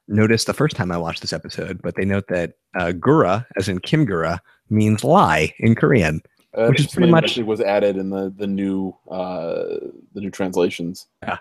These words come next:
Speaker 1: pretty much the best name you could have to be on the Genius. So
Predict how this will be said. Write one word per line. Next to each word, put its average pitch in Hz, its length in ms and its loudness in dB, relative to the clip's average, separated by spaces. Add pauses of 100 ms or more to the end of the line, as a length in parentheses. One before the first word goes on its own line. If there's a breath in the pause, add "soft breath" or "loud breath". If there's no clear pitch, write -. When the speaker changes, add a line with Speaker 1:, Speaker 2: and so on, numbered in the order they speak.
(240)
Speaker 1:
pretty 233 200 2
much 180 180 4
the 170 80 2
best 175 300 2
name 165 200 6
you 151 60 6
could 151 140 2
have 101 520 0 (160)
to - 140 -4
be 151 180 2
on 151 60 0
the 151 80 0
Genius. 90 360 -4
So 107 120 -6